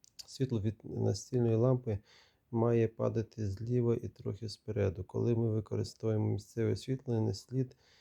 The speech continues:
вимикати верхнє світло, інакше очі швидко втомлюються. Коли ми переводимо погляд із яскравого світла місця в темряву, відбувається різке пере-, пере-, перебудова с-,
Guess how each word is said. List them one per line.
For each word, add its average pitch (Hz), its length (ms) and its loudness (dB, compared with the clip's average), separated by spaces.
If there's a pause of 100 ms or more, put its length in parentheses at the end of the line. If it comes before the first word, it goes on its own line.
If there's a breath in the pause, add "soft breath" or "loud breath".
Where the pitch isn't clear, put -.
(200 soft breath)
вимикати 113 680 2
верхнє 113 520 2
світло, 104 480 -4
інакше 104 500 0
очі 117 300 -6
швидко - 380 -8
втомлюються. 98 680 -2
Коли 113 220 -2
ми 117 100 4
переводимо 107 800 0 (560 loud breath)
погляд 117 380 0 (100)
із 107 200 0
яскравого 110 520 2
світла 107 420 -4
місця 110 580 0
в - 120 -8
темряву, 117 440 0
відбувається 107 640 -2
різке 104 380 -4
пере-, 113 280 -2 (160)
пере-, 110 340 2
перебудова 107 680 -4
с-, 101 140 -6